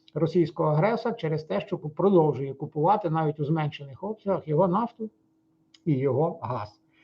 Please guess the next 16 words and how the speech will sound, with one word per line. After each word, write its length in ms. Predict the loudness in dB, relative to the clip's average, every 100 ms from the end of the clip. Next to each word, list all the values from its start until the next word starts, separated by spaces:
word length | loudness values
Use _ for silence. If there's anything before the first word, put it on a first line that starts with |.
| _ -20 _ -2
І 80 |
насправді 500 | 2 2 4 4 6
Трамп 320 | 6 4 2 0
своїми 420 | 0 2 4 4
заявами 720 | 4 6 6 6 6 4 2
на 120 | 0
зустрічі 520 | 2 0 -2 -6 -2
з 60 | -2
Зеленським 720 | 0 2 2 2 0 -2 0
і 60 | 0
на 100 | 0
Генеральній 460 | 0 0 0 0
Асамблеї 720 | -2 -2 0 2 2 0 -2 -10 _ _ 2
попросту 480 | 4 6 4 4 4
хоче 340 | 6 4 2
заставити, 880 | 2 0 2 4 4 2 2 0 0